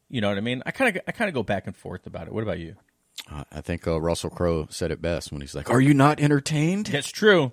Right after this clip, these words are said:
Speaker 2: If they want steroids, give it to 'em.
Speaker 1: Yeah.
Speaker 2: I don't
Speaker 1: Ju-,
Speaker 2: care.
Speaker 1: juice to the
Speaker 2: Juice
Speaker 1: gills.
Speaker 2: it up. If I'm gonna watch two behemoths that are juiced out of their minds, whatever, I'm good with it.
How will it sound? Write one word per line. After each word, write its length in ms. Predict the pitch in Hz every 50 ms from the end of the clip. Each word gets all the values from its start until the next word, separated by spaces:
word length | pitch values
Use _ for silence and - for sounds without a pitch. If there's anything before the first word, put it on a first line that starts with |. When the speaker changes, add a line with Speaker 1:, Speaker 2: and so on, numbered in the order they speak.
| - _ -
Speaker 2:
If 120 | 107 -
they 100 | - 160
want 200 | 180 185 190 185
steroids, 460 | - - 185 185 190 226 196 180 - -
give 160 | 135 151 190
it 100 | 208 -
to 220 | - 254 262 247
'em. 80 | 202 110 -
Speaker 1:
Yeah. 300 | 123 113 107 101 95 95
Speaker 2:
I 120 | - 107
don't 100 | 156 220
Speaker 1:
Ju-, 100 | 220 151
Speaker 2:
care. 180 | 185 180 190 208
Speaker 1:
juice 340 | 110 110 110 170 220 202 -
to 120 | - 240 190
the 100 | 160 156
Speaker 2:
Juice 200 | 107 131 175 175
Speaker 1:
gills. 140 | 156 147 -
Speaker 2:
it 80 | -
up. 260 | 226 247 254 208 - _ _ - _ - - 170
If 180 | - 123 120 160
I'm 100 | 160 170
gonna 120 | 185 185 175
watch 260 | 185 185 180 - -
two 160 | - 196 196
behemoths 520 | 175 175 175 170 190 190 196 196 196 185 -
that 160 | 180 165 151
are 200 | 143 135 135 - _ - 120
juiced 360 | 110 127 190 185 185 - -
out 140 | 175 175 185
of 80 | 185
their 140 | 180 175 170
minds, 380 | 160 175 185 208 208 196 196 180 - 180
whatever, 500 | 202 226 240 240 240 240 262 254 247 -
I'm 140 | 202 226 226
good 180 | 226 226 226
with 220 | 220 220 220 214 -
it. 220 | 254 254 - _